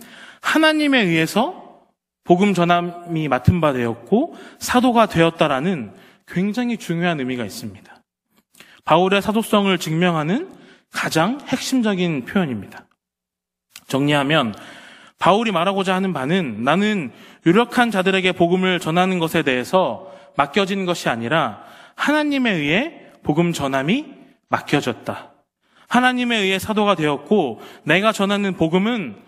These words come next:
하나님이 주신 것이다. 나의 사도성과 내가 전한 복음을 의심하지 마라. 흔들지 마라. 라고 바울은 육 절과 칠 절에 이야기하는 겁니다. 바울은 갈라디아 교인들이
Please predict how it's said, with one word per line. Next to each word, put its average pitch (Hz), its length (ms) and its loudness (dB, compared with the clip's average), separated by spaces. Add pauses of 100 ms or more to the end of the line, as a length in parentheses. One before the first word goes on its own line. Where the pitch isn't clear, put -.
(280)
하나님이 285 520 0
주신 165 300 -4
것이다. - 480 -8 (460)
나의 170 300 2
사도성과 190 1120 -2
내가 190 260 4
전한 190 320 0
복음을 180 840 0
의심하지 190 520 0
마라. 117 460 -6 (480)
흔들지 220 560 2
마라. 131 520 0 (320)
라고 135 720 -4
바울은 143 580 -4 (300)
육 135 160 -8
절과 147 280 0
칠 208 220 -2
절에 147 440 -2 (320)
이야기하는 135 500 0
겁니다. 98 460 -12 (960)
바울은 208 400 2
갈라디아 202 480 0
교인들이 180 800 -2